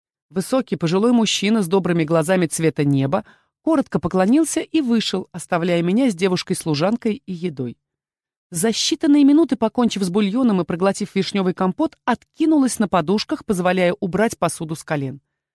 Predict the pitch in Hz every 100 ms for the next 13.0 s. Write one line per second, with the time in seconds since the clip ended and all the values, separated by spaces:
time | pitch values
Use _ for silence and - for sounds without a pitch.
0 | _ - 202 196 202 214 214 151 _ _
1 | _ _ _ - 294 - 190 - - 170
2 | - 156 _ _ _ _ _ _ 208 202
3 | - 220 214 208 196 240 294 269 - 240
4 | 220 220 190 196 170 143 _ _ _ _
5 | _ _ _ 175 175 175 165 214 247 233
6 | 175 175 - 185 196 233 - 170 180 180
7 | 202 214 185 180 208 180 165 147 _ _
8 | _ _ _ 233 247 294 339 294 262 294
9 | 311 302 294 254 160 175 - 240 185 147
10 | - _ _ _ _ - 302 285 277 277
11 | 311 320 294 247 254 254 254 220 277 277
12 | 214 247 269 247 277 - 262 190 160